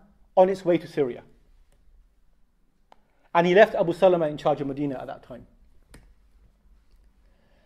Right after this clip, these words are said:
And they went, they set out to a place called Ushaira, in a place in the Yambu Valley. The Yambu Valley is cl-, is at the, is close to the, uh, the coast. And this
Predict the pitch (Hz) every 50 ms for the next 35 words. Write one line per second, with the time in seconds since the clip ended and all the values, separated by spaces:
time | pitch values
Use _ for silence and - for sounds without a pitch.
0 | _ _ _ _ _ - 185 180 180 180 185 185 - - - - - - - -
1 | - - - _ _ - - - - - - _ - - - - - 156 165 175
2 | 185 208 233 190 151 185 180 - 226 220 - 208 208 196 202 - - - - -
3 | 175 160 - - 185 180 185 - 175 170 160 - - - 180 175 170 - 127 -
4 | - - _ _ _ _ _ _ _ _ _ - 170 156 151 151 180 175 170 -
5 | 151 147 156 170 160 151 151 151 143 151 151 143 127 123 143 165 165 160 151 135
6 | 151 147 147 143 135 - - 170 - - 180 123 113 135 147 - - 143 143 135
7 | 139 135 - - - - - - - 160 160 160 - - 143 139 143 143 139 143
8 | - _ _ _ _ _ _ - - - 131 127 127 131 127 123 - - - _
9 | _ _ _ _ _ _ _ _ _ _ _ _ - 127 - - 160 135 - -
10 | - - - - _ _ _ _ _ _ _ _ _ _ _ _ _ _ _ _
11 | _ _ _ _ _ _ _ _ _ _ _ _ _ _ _ - 156 160 165 185
12 | 247 - - - -